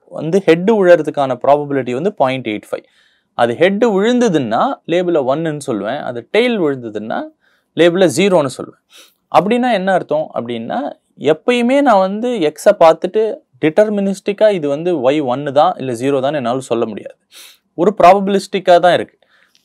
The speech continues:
அப்படி இருக்கும்போது எந்த எவ்-, எந்த எக்ஸ் எடுத்தாலும், இந்த எக்ஸாம்பிள்ல இந்த எக்ஸ் எடுத்தா இந்த எக்ஸுக்கு ஒய் ஒன்னாவும் வரலாம், ஜீரோவாவும் வரலாம்.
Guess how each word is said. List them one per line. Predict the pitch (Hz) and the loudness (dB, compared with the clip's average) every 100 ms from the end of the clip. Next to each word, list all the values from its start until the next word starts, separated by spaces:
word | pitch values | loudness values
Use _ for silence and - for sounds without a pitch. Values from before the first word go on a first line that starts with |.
| _ | _
அப்படி | - 160 240 226 | 2 2 4 0
இருக்கும்போது | 220 226 208 151 120 170 | 0 0 2 2 0 0
எந்த | 120 147 208 233 | -2 -2 0 0
எவ்-, | 180 143 156 170 - - 123 | 2 0 -2 -6 -14 -14 -10
எந்த | 131 131 160 208 214 | -4 -4 -2 2 2
எக்ஸ் | 180 - | 0 2
எடுத்தாலும், | 165 139 143 117 165 233 _ _ _ _ _ - - | 2 4 6 6 4 -8 _ _ _ _ _ -16 -10
இந்த | 131 151 175 | -6 2 4
எக்ஸாம்பிள்ல | 147 208 208 226 | 6 4 4 2
இந்த | 190 180 | 2 4
எக்ஸ் | 180 175 - | 4 4 2
எடுத்தா | 170 139 180 | 2 4 2
இந்த | 233 175 143 | 2 0 -2
எக்ஸுக்கு | 147 208 - 151 | -2 -4 0 2
ஒய் | 143 165 | 2 2
ஒன்னாவும் | 120 139 180 214 | 0 4 4 6
வரலாம், | 208 156 180 269 | 4 4 4 2
ஜீரோவாவும் | 170 175 180 165 135 | 4 6 6 6 2
வரலாம். | 113 120 | -2 -4